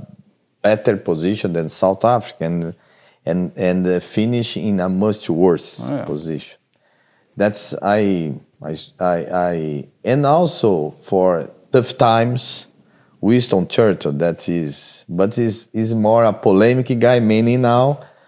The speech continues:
Speaker 1: but very strong, uh, leader,
Speaker 2: Mm-hmm.
Speaker 1: courage,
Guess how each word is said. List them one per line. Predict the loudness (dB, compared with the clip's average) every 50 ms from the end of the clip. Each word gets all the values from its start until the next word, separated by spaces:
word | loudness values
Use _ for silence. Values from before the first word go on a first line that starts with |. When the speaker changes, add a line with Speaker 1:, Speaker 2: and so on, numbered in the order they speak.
| _ _ _ _
Speaker 1:
but | -8 -8 -4 -4
very | -4 -4 -4 0 2 4 4 4 4 2 0
strong, | -2 -6 -4 0 2 2 2 4 2 2 2
uh, | 4 4 4 4 4 4 4 4 2 2
leader, | 2 4 4 4 6 6 6 4 4 2 -2 -8 -10
Speaker 2:
Mm-hmm. | -10 -8 -6 -6 -6 -6 -8 -12 _ _ _ _ _ _ _ _ 0
Speaker 1:
courage, | 2 4 4 4 4 4 2 0 -2 -6 -12 -16 -18